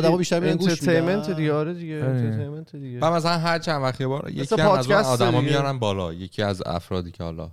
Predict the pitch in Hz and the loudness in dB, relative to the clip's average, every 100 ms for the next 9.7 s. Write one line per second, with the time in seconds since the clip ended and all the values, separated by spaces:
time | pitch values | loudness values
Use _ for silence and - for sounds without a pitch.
0 | - 143 127 151 139 143 143 147 208 214 | -2 2 4 2 0 -4 -4 0 2 4
1 | 123 123 123 123 113 113 110 107 104 104 | 4 2 2 0 0 0 0 -2 -4 -2
2 | 104 101 165 180 202 196 190 170 - 196 | 0 0 2 2 2 2 0 0 0 -4
3 | - - - _ _ _ _ _ _ _ | -6 -16 -20 _ _ _ _ _ _ _
4 | - 87 - 139 - 76 - - - 143 | -18 -16 -4 0 0 -4 -14 -18 -18 -16
5 | 120 123 117 139 120 117 123 123 147 147 | 0 2 2 2 0 2 2 4 2 0
6 | 135 123 110 120 107 101 98 98 104 - | -2 0 2 4 4 2 -2 -2 -2 -2
7 | 104 104 104 101 104 107 95 - 90 90 | -2 -2 -2 0 -2 -2 -2 -2 -6 -2
8 | 107 107 104 107 120 135 123 131 139 131 | 0 0 0 -2 0 4 2 2 -2 -2
9 | 127 127 127 139 165 170 190 | -2 -2 0 2 2 0 0